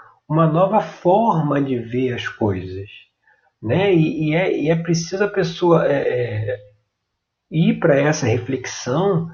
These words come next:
ir pra essa nova forma de se enxergar, você vê, aqui tá, tá surgindo uma nova visão de mundo. A pessoa olhar as coisas, porque é aquela coisa,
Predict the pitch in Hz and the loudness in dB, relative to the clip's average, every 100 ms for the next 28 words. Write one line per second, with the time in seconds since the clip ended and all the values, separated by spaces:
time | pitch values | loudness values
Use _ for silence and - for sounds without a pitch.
0 | - _ _ - 147 202 - 156 156 156 | -16 _ _ -4 -2 0 0 0 0 -2
1 | 139 123 143 180 156 135 - 139 139 120 | -4 -2 0 0 0 -4 -4 -2 0 -2
2 | 113 113 - 160 - - 95 - - 165 | -8 -12 -4 -4 -2 -4 -4 -4 0 2
3 | 190 - 113 110 - - 160 - - 147 | 2 0 -2 -4 -6 -2 -2 0 -2 -2
4 | - 123 101 147 185 165 156 143 139 185 | -2 -4 0 2 4 4 2 0 0 0
5 | 190 180 165 180 180 160 170 185 127 104 | -2 0 2 0 2 2 4 4 2 -2
6 | - - - _ _ _ _ - 135 - | -10 -20 -20 _ _ _ _ -2 -2 4
7 | 175 165 160 156 151 190 196 - 190 185 | 4 6 6 6 6 2 2 2 2 2
8 | 214 202 147 151 - - 196 214 220 - | 2 4 4 0 -4 -4 -2 -2 -4 -4
9 | 185 214 175 120 | -2 -2 -2 -4